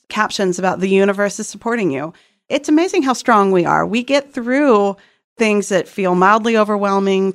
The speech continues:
to completely stress-inducing. We are strong and the universe is here for us. People are here for us if we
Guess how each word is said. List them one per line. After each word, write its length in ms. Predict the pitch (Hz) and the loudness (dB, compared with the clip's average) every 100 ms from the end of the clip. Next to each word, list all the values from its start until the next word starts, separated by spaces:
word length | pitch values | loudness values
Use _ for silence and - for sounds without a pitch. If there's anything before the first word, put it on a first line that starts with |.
| - | -6
to 400 | 180 175 170 170 170 | -4 -2 0 -2 -4
completely 600 | 196 190 214 220 185 190 | -6 -6 -6 -4 -4 -6
stress-inducing. 1000 | - 156 180 170 160 143 - - 165 - _ _ _ 240 | -4 -4 -4 -4 -4 -6 -8 -6 -6 -6 _ _ _ -2
We 140 | 330 | -2
are 120 | 453 | -2
strong 680 | - - 240 208 208 208 208 - | -6 -8 -2 0 0 0 -4 -2
and 380 | 185 185 185 180 | -2 -2 -4 -6
the 80 | 185 | -2
universe 480 | 190 190 196 185 | -2 -2 -6 -6
is 160 | - 175 | -10 -10
here 200 | 208 185 | -6 -8
for 200 | 180 185 | -6 -6
us. 180 | 175 175 | -6 -8
People 380 | - 202 202 190 | -10 -10 -4 -4
are 160 | 160 170 | -2 -4
here 260 | 180 175 | -4 -6
for 260 | 170 170 160 | -4 -6 -4
us 220 | 156 - | -6 -8
if 200 | 175 175 | -12 -10
we 440 | 180 170 170 170 | -6 -4 -4 -6